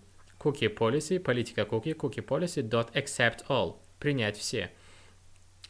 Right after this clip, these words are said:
Then cookie will be properly included in the redirect. Э, затем куки, вероятно, будут, э, properly, да,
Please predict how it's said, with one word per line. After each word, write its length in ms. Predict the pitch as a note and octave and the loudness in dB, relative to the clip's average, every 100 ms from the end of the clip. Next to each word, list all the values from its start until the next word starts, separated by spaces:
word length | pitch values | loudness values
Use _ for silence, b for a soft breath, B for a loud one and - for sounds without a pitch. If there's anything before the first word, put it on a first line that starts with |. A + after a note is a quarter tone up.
| - | -4
Then 340 | B2+ D3 D#3+ | 0 2 2
cookie 360 | D3 C#3 C3+ A#2 | 2 0 2 4
will 200 | A#2 A#2+ | 4 4
be 120 | A2+ | 2
properly 520 | A2 E3 D#3+ A2+ G#2+ | 2 0 2 2 2
included 640 | A#2 A#2 - C#3 E3+ B2 - | 2 -2 2 4 6 4 2
in 220 | B2 A2+ | 0 2
the 100 | A#2 | 2
redirect. 540 | A#2+ A#2+ D3 B2+ - - B B B | 2 2 2 2 0 -10 B B B
Э, 180 | - G#2 | 0 4
затем 420 | G#2 C3+ C3+ G#3 | 6 6 6 2
куки, 460 | G#3 F#3+ F#3 C#3 G#2+ | 2 2 2 2 4
вероятно, 560 | G#2 G#2+ A2 D#3+ E3 A#2+ | 4 6 6 4 0 0
будут, 400 | A2+ C3+ A2+ - | 2 2 2 2
э, 800 | G#2 G2 F#2+ F#2+ G2+ G#2 G#2 G#2+ - | 0 2 0 0 -4 -6 -6 -8 0
properly, 500 | D3+ C#3 A#2 G2 F#2+ | 4 4 4 2 0
да, 300 | A#2+ D3 C#3+ | 2 0 -2